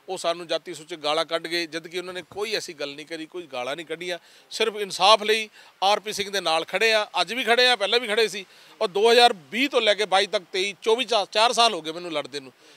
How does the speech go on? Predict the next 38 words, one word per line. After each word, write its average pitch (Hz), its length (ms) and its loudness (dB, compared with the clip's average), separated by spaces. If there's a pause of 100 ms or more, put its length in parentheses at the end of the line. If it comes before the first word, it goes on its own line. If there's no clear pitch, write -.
(140)
ਕੋਈ 240 180 4
ਇਨਸਾਫ 170 400 -2
ਨਹੀਂ 180 180 -6
ਅੰਦਰ, 180 220 -8
ਜਿਹੜੀ 185 240 -4 (240)
ਗੁੰਡਾਗਰਦੀ 170 540 -2
ਅੰਦਰ 160 200 -6
ਫੈਲੀ 135 320 -8
ਹੋਈ 170 200 -6
ਹੈ, 170 120 -4 (360)
ਇਹਨੂੰ 196 180 -6
ਸਾਫ਼ 160 300 -4
ਕਰਕੇ 170 220 -6
ਵਧੀਆ 214 300 2
ਭਰਤੀ 170 340 -4
ਕਰਾ 165 160 -2
ਕੇ 175 140 -8
ਜਿਹੜੇ 190 220 -2
ਮੁਲਾਜ਼ਮ 185 340 0
ਕੱਢੇ 180 340 0
ਆ, 131 40 -2 (460)
ਜਾਂ 208 140 2
ਜਿਹੜੇ 214 220 4
ਮੁਲਾਜ਼ਮ 214 300 2
ਦਸ 190 140 0
ਦਸ, 214 160 0
ਬਾਰਾਂ 190 220 2
ਬਾਰਾਂ 196 120 2
ਸਾਲ 190 200 -4
ਤੋਂ 196 120 -6
ਪੱਕੇ 208 280 -4
ਹੋਣਾ 214 180 2
ਚਾਹੁੰਦੇ 190 300 -4
ਸੀ, 185 100 -10
ਉਹ 202 80 -2
ਇਹਨਾਂ 214 160 -4
ਨੇ 220 100 -2
ਕੱਢਤੇ। 196 380 -2